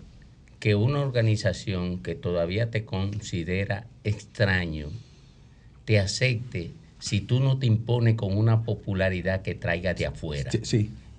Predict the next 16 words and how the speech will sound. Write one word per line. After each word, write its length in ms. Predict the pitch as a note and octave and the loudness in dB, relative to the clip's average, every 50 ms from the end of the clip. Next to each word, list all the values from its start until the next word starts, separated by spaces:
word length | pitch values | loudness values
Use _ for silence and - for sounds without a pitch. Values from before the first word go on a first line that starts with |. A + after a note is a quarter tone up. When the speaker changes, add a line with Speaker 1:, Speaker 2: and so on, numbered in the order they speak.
| - - | -6 -2
Speaker 1:
Y 100 | - A#2 | -2 2
como 260 | - B2+ A#2 A2 B2 | 4 8 10 10 10
él 60 | B2+ - | 10 8
Speaker 2:
Sí. 40 | D3+ | 6
Speaker 1:
no 100 | D3+ D3 | 6 8
la 180 | C#3+ C#3+ C#3 | 8 6 6
tenía, 320 | - C#3 B2+ B2+ C3 B2+ B2+ | 6 4 4 4 6 4 6
ni 120 | B2 A#2 | 6 6
la 180 | A2 G#2+ G#2+ G#2+ | 6 6 6 4
tenía 480 | - G2 G2+ A2+ B2 B2+ A#2+ B2 - - A2+ G2+ | 2 2 4 4 6 6 4 2 0 0 6 8
Speaker 2:
Ni 120 | C3+ C#3+ | 10 10
Speaker 1:
antigua, 60 | D3 | 10
Speaker 2:
adentro 440 | C#3+ C#3 D#3 E3 D#3+ D#3+ D#3 D#3 D3+ | 10 10 10 10 8 8 6 6 6
ni 80 | C#3 C3 | 6 6
afuera. 440 | B2 A2 - A#2 A2 G#2 G#2 - - - - - - - - | 6 4 4 4 4 4 2 0 -4 -8 -12 -16 -18 -10 -2
Speaker 1:
porque 560 | - E3 D3 - D3+ C#3+ C3 B2+ C3 C3+ - | 0 0 2 4 6 6 6 6 4 0 -6